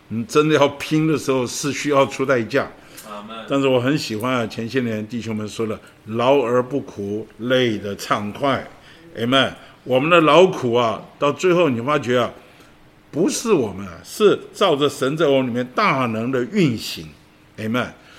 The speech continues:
Speaker 1: 呃，好像表面看我们出代价，但是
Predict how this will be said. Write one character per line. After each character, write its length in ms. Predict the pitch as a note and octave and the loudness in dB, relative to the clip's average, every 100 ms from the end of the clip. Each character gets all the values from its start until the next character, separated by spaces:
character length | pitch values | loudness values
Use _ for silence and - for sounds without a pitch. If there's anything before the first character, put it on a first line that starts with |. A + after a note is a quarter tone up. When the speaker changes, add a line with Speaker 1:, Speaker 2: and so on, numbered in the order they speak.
| - - - | -20 -18 -4
Speaker 1:
呃， 600 | B2 B2+ B2 A#2+ A#2 G#2 - - - _ _ _ | 0 2 4 2 0 -2 -12 -20 -20 _ _ _
好 300 | - - D3+ | -4 4 6
像 240 | D#3+ A3+ E3+ | 6 4 2
表 160 | C3+ | 0
面 180 | B2 D#3+ | 2 0
看 160 | D#3+ C#3+ | 0 -2
我 120 | G#2+ | -4
们 100 | A2 | -6
出 160 | - | -4
代 180 | C3 A#2+ | -2 -2
价， 280 | A2 A#2 E2+ - - | -4 -6 -8 -16 -4
但 160 | D3 D3 | 0 0
是 300 | D3 C3+ | 0 -2